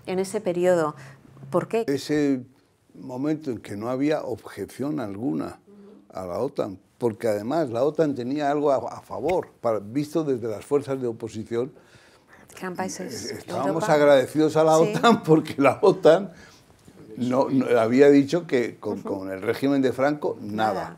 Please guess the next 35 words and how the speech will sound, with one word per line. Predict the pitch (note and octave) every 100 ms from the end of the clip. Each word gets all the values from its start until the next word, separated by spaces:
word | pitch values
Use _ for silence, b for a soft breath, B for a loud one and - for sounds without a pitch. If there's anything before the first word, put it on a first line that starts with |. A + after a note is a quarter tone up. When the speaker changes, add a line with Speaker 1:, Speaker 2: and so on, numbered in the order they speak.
| -
Speaker 1:
Y | F#3
era | F3+
el |
camino | F#3 F3 G3+ F3+
a |
Europa, | E3 E3+ -
Speaker 2:
Y, | B2 A#2 A2
Speaker 1:
era. | G#2 -
Speaker 2:
y | A#2
entonces | A2+ G2+ B2+ D3+ D3+ -
eso, | E3 D#3+ - C#3+ - _ -
esa | A#2+ A#2
actitud | D3 - A#2 C3+ D#3+ D#3+ b b b b _ -
era | A#2+ B2+
muy | C3 C3 C3+
valorada | C#3 D3 C#3+ D#3+ E3
por | C#3+
las | A2+
fuerzas | B2 B2+ E3+
de | E3
oposición. | B2+ A2+ G#2+ G2 C#3+ F3+ A3 - B B B -
Pero | C#3+ A#2
claro, | G#2 D#3 F3+
los | C3+
que | - B2
no | C#3+
habían | F3 E3+ D3
dicho | D3+ D3+ D3 C3+
que | C3+
con | A#2+ A2+
Franco | B2+ C3+ C3 C#3+
nada | D3 D#3 D#3+
eran | C#3+ D#3+
los | D3+ C3
americanos. | A#2 G2+ G2+ B2 C#3 C#3 -